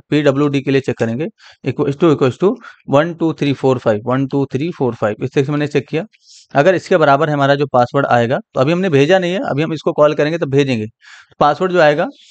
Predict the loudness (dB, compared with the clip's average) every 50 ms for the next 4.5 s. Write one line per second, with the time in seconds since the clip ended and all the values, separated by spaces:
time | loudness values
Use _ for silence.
0 | -20 _ _ _ -6 0 2 2 2 2 0 0 2 4 4 4 2 2 0 0
1 | 0 0 0 2 0 0 0 0 0 2 4 4 2 2 2 0 0 0 0 0
2 | -2 -2 -2 -4 -4 -4 -4 -4 -2 -2 -2 -2 -2 0 0 0 0 -2 -2 0
3 | 0 0 0 0 0 -2 -2 -2 -2 -2 -2 -2 0 0 2 2 0 0 -2 -4
4 | -4 -4 -4 -4 -6 -8 -8 -8 _